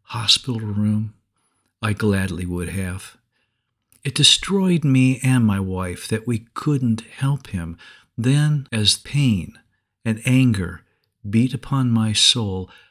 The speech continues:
I'll tell you, I heard a still, soft voice within me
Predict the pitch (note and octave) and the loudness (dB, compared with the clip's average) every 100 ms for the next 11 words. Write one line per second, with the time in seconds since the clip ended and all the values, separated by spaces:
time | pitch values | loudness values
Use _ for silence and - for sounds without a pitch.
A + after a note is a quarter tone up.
0 | _ _ _ - - - C#3 B2 F#2+ G#2 | _ _ _ -20 -12 -4 -2 0 -2 -4
1 | A#2 A#2 - - - E3 A2 E2 D#2+ - | -6 -6 -8 -12 -6 -4 -4 -6 -12 -20
2 | _ _ _ _ _ A#2 A#2 - - D#3 | _ _ _ _ _ -2 2 2 2 -2
3 | C3+ F2+ F#2 - - - C3 G2+ F2 - | -2 -4 -8 -2 2 2 0 -6 -12 -14
4 | A2 A2 A2 F#2+ - - G#2+ - A#2 G#2 | -8 -4 -2 -2 -2 -2 -2 -2 0 0
5 | E2 D#2 | -2 -10